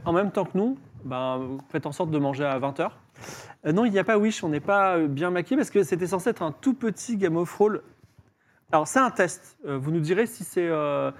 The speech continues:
si ça vous plaît ou pas. Donc, contrairement au jeu de rôle qu'on fait habituellement, il n'y a pas de fiche de personnage, même si vous avez des personnages. Et également, euh, il n'y a pas de jet de dés. C'est-à-dire que, enfin, si tu me dis, « Je cours après cette personne »,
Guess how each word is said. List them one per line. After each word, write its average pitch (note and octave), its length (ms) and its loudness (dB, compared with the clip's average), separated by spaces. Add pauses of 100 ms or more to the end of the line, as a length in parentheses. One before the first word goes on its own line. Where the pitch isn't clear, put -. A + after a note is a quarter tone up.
(140)
si - 80 -12
ça E3+ 100 4
vous D#3 120 2
plaît F#3+ 140 2
ou F3 80 2
pas. - 260 -2 (360)
Donc, F3 240 0
contrairement A#3 380 2
au G#3 60 2
jeu F#3 100 0
de F3+ 60 -2
rôle G3+ 120 2
qu'on F#3 100 -8
fait E3+ 80 -2
habituellement, E3 360 -2
il F#3+ 40 0
n'y D#3 40 0
a C3+ 40 -2
pas F#3+ 140 0
de F3+ 80 -4
fiche F3 160 -4
de D#3+ 60 -2
personnage, D#3+ 440 -2
même B2+ 140 -4
si - 120 -18
vous C3+ 60 -8
avez B2+ 100 -4
des B2 100 -6
personnages. D#3 500 -6 (560)
Et G3+ 300 2
également, E3+ 520 2 (400)
euh, C#3 600 2 (200)
il E3 40 2
n'y D#3+ 60 4
a D#3+ 40 0
pas A3+ 100 4
de G3 120 4
jet E3+ 140 2
de D#3 120 0
dés. F#3+ 280 2 (220)
C'est-à-dire G3+ 240 -2
que, D#3+ 160 2 (520)
enfin, C3+ 320 0
si - 200 -2
tu F#3 140 0
me F#3 40 2
dis, « F#3+ 160 2
Je D#3+ 100 4
cours F#3 220 0
après E3+ 200 0
cette D3 180 -2
personne », F#3 440 0